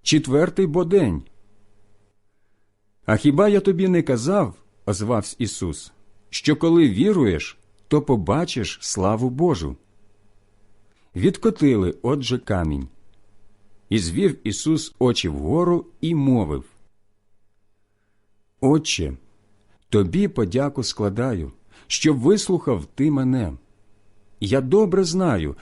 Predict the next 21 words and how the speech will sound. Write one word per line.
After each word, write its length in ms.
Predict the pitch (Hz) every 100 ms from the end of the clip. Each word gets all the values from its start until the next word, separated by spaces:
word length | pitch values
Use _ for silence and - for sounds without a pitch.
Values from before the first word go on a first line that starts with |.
| -
що 240 | - - 143
повсякчас 840 | 170 160 - 185 - 214 208 -
вислуховуєш 920 | 95 - 135 139 - 185 110 90 85
мене. 360 | 92 92 82 65 - - - - - -
Тож 240 | - 131 -
тільки 560 | - 180 156 - 156 - -
із-за 360 | 156 127 147
люду, 460 | 147 180 196 101 73
який 400 | 71 107 165 160
ото 280 | - - 170
стоїть 600 | - - 165 165 190 127
навколо, 640 | 101 92 - 180 175 87 65 _ -
сказав 600 | - - 101 101 139 135
я, 240 | 87 76 67 - _ _ _ _ _ _ _
щоб 300 | - - 160
вони 500 | 135 147 180 190 190 - -
повірили, 840 | 147 147 127 180 180 117 90 73 - _
що 300 | - - 123
ти 280 | 110 147 185
мене 460 | 139 101 120 139 131 -
послав». 580 | 104 - - 110 95